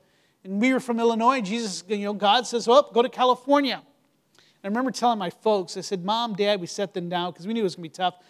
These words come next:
At that time, we had the three grandchildren, and then I think my brother had one,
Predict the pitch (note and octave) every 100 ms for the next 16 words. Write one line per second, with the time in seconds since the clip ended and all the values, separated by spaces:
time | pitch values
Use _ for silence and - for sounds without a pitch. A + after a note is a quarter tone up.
0 | _ _ - F#3+ C4 C4 B3 A#3+ G#3+ C4
1 | F#3+ F#3 - A#3+ G#3+ - G3+ G#3 G3 -
2 | G3 G3 F3+ F3 F3+ F#3+ E3+ - F#3 E3
3 | D#3 F#3+ F3+ E3+ D#3 D#3 F3 E3+ E3+